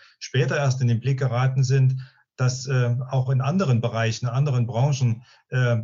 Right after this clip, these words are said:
große private Unternehmen, äh, Rettungsschirme bekamen, aber kleinere Einzelhandel, da kommen die Hilfen zum Teil gar nicht an, bei der Gastronomie nicht.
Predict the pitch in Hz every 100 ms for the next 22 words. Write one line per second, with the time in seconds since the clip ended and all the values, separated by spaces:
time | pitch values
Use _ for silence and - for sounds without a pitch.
0 | 131 - 120 127 180 160 135 - 123 120
1 | 135 165 143 139 127 135 156 135 117 127
2 | 123 120 131 131 127 131 - - 147 170
3 | 147 - 151 143 127 131 131 139 139 123
4 | 117 - 127 156 147 131 131 127 147 151
5 | 131 139 139 123 - 135 131 120 143 135
6 | 127 117 123 117 120 147 147 135 131 123
7 | 120 131 123 - 117 120 131 151 143 131